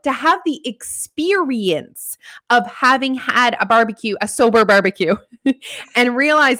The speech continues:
it was still fun, to have the experience of going to the restaurant with the burger and salad and realizing it was still very enjoyable. So you sometimes have to push a little bit out of your comfort zone to experience what it feels like to say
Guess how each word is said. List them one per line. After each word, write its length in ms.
it 160
was 140
still 200
fun, 280
to 100
have 200
the 80
experience 560
of 140
going 320
to 100
the 80
restaurant 400
with 80
the 60
burger 280
and 140
salad 300
and 140
realizing 640
it 100
was 100
still 160
very 340
enjoyable. 720
So 160
you 120
sometimes 380
have 160
to 180
push 360
a 80
little 520
bit 140
out 140
of 40
your 120
comfort 440
zone 260
to 200
experience 1400
what 180
it 140
feels 460
like 460
to 100
say 520